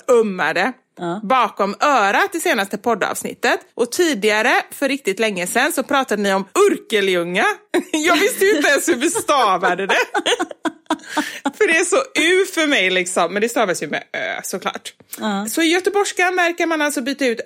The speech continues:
Speaker 1: Ö mot U i talspråk.
Speaker 2: Yes.
Speaker 1: Jag bor i Sundsvall och här gör man tvärt emot. U blir alltså Ö. Till exempel Sundsvall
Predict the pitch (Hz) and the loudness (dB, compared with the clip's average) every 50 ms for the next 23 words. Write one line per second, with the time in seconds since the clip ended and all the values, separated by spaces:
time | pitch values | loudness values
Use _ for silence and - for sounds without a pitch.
0 | - - 226 214 208 202 196 180 - 208 202 202 196 196 - - _ 311 440 466 | 0 0 2 4 4 4 2 2 0 -2 -2 -2 -2 -6 -10 -8 _ 2 2 4
1 | 381 226 175 165 - - - 180 175 170 - - 254 226 147 151 - - - 349 | 2 2 0 -2 -4 -2 -2 -2 -2 -2 -2 0 0 0 0 0 -4 -4 0 0
2 | 349 - - - - - - - - 160 156 147 143 143 156 214 320 359 - - | 0 0 0 -6 -10 -18 -18 -12 -10 -8 -6 -6 -4 -6 -4 -4 -6 -6 -6 -8
3 | - - - - - - - - _ - 233 370 453 466 359 247 208 196 196 - | -8 -10 -12 -14 -16 -20 -20 -20 _ 0 2 4 4 4 4 4 2 2 2 0
4 | - - 381 302 202 185 185 180 - - 359 453 - 202 170 151 - - - 202 | 0 0 0 0 0 -2 -4 -6 -6 -2 0 2 2 2 0 -4 -10 -6 -6 -6
5 | 196 - - - 190 226 302 392 466 440 359 240 196 202 202 202 214 - - - | -6 -4 -4 -2 0 2 2 2 2 2 2 2 2 0 -2 -4 -4 -4 -2 -2
6 | 196 180 - - _ - 220 220 254 359 466 - - 220 214 - - - _ - | -2 -2 -4 -10 _ -2 0 2 2 4 4 2 2 -2 -6 -8 -16 -14 _ 0
7 | 262 320 392 427 440 415 427 277 208 175 175 147 156 175 175 - - 285 - - | 4 4 6 6 4 4 2 0 0 0 0 2 0 0 -2 -2 -2 -2 -2 -2
8 | - - 226 269 403 480 440 208 147 98 73 - - _ - 453 440 453 440 - | -2 0 2 2 4 4 2 2 0 -2 -4 -8 -12 _ -2 0 2 2 0 0
9 | - 277 247 254 - 220 220 220 208 - _ - - - 320 294 285 247 220 202 | 0 0 0 0 0 0 0 0 -2 -6 _ -8 -4 0 2 2 2 2 0 -2
10 | - - - 233 226 190 151 156 190 202 | -4 -4 -2 0 0 0 0 -2 -4 -6